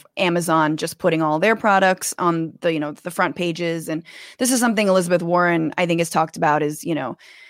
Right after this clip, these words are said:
i-, is things like creating a public utility out of the, the Amazon platform. Um,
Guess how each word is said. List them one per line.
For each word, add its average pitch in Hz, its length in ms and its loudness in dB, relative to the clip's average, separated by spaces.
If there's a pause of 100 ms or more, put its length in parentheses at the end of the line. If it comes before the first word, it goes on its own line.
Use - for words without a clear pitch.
(380)
i-, 214 160 -2
is 220 280 4
things 226 380 2
like 185 240 0
creating 180 520 -4
a 160 40 -4
public 196 480 -2
utility 180 680 -6
out 165 220 0
of 165 240 -4
the, 165 120 -4 (500)
the - 220 2
Amazon 180 520 -2
platform. - 680 -6 (440)
Um, 160 480 0